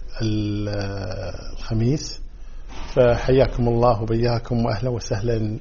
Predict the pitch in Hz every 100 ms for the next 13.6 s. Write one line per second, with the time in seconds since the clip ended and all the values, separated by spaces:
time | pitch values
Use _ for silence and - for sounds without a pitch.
0 | - - - 101 - - - - - -
1 | - - - - - - 139 147 127 117
2 | 123 120 120 - 113 - 117 131 131 131
3 | 131 - - 123 120 117 113 - 123 110
4 | 113 107 117 107 107 101 - 127 123 127
5 | 131 - - - - - - 117 117 110
6 | 113 - 123 117 117 110 107 110 104 113
7 | 98 - 131 127 120 120 123 - - -
8 | - - - 127 143 123 120 117 - 117
9 | 110 113 113 113 110 117 113 113 117 117
10 | - - 113 107 107 101 101 - 110 107
11 | 98 - - - - - - - - -
12 | - 120 120 131 113 110 117 107 127 117
13 | 113 113 123 120 117 135